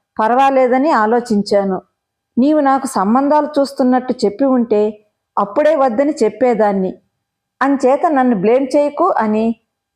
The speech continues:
చెప్పదలసింది అయిపోయినట్టు అక్కడి నుంచి వెళ్ళిపోయింది ప్రతీక్ష. రాత్రి భర్త చేత చెప్పించింది.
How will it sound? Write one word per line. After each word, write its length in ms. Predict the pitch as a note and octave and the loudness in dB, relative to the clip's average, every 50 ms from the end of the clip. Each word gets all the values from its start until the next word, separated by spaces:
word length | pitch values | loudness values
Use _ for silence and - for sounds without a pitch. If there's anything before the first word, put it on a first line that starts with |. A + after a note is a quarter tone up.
| _ - | _ -4
చెప్పదలసింది 680 | B3+ B3 B3 D4+ D4+ C#4 D#4 D4+ D4 - E4 D4+ D4+ C#4 | -4 -2 0 0 0 2 0 0 0 -2 -2 0 2 2
అయిపోయినట్టు 920 | F4+ - A3 - - C4+ C4+ C4+ B3+ A#3+ A3+ A3+ - - G#3+ G#3+ G#3 G3+ - - _ _ _ _ _ - | 2 0 0 0 0 0 2 2 2 0 -2 -2 -2 0 0 0 0 -2 -6 -12 _ _ _ _ _ -6
అక్కడి 300 | - - - - C#4+ C4+ | -4 -2 -2 0 0 0
నుంచి 280 | A#3 A#3+ C4 B3 E4 D4 | 0 0 0 0 0 0
వెళ్ళిపోయింది 640 | A#3 A3 A#3 B3+ C4 - C#4+ C4+ C4+ C4 C4 C4 | 2 2 0 0 -2 0 0 0 0 0 0 -2
ప్రతీక్ష. 580 | D4 - A#3 G3+ D4+ D4+ B3+ B3 B3 - - A3 F#3 - - - _ _ _ _ _ _ _ _ _ _ _ _ _ _ G#3 | -2 -2 -2 -2 0 0 -2 -2 -2 -4 -4 -4 -4 -4 -4 -10 _ _ _ _ _ _ _ _ _ _ _ _ _ _ -2
రాత్రి 400 | G3+ G#3+ A#3 C#4 C#4+ - D4+ D#4 | 0 2 2 2 0 0 -2 0
భర్త 460 | G3+ A3+ G3 G3+ - C#4+ C#4 C#4+ D4 | 0 0 -2 0 -2 -2 -2 0 0
చేత 340 | C#4+ C#4 D#4+ D4+ D4+ - A3+ | 0 0 0 -2 -2 -2 -4
చెప్పించింది. 800 | G3+ G#3 - C4+ C4+ B3+ B3+ - A#3 G#3 G3+ - F#3+ E3+ - - | -4 -2 -2 -2 -2 -2 -2 -2 -2 0 0 0 -2 -4 -4 -10